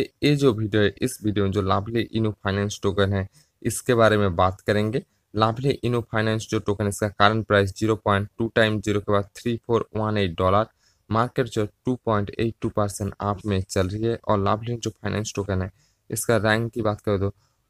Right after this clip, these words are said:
वन थाउजेंड फिफ्टी फ़ोर और मार्केट कैप जो है, वो देख सकते हो Lovely Inno Finance टोकन का, वो आप यहाँ पे देख सकते हो टेन मिलियन डॉलर के आसपास है। चलिए, Lovely Inno Finance टोकन को लेके क्या कुछ अपडेट वगैरह आ रही है,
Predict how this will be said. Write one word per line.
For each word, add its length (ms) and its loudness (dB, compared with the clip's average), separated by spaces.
वन 340 0
थाउजेंड 340 -2
फिफ्टी 340 -4
फ़ोर 320 -4
और 160 0
मार्केट 440 -4
कैप 220 2
जो 160 -4
है, 80 2
वो 200 -4
देख 160 -2
सकते 280 -6
हो 60 0
Lovely 240 -2
Inno 160 -4
Finance 440 -4
टोकन 260 0
का, 180 -2
वो 80 4
आप 120 4
यहाँ 120 -2
पे 100 -4
देख 160 -4
सकते 280 -4
हो 80 -4
टेन 260 6
मिलियन 400 2
डॉलर 380 4
के 100 -4
आसपास 480 -2
है। 80 -4
चलिए, 320 -2
Lovely 300 0
Inno 120 -6
Finance 380 -6
टोकन 200 -4
को 120 -4
लेके 200 -4
क्या 260 -2
कुछ 300 -10
अपडेट 360 -2
वगैरह 340 -2
आ 120 2
रही 180 -2
है, 80 -6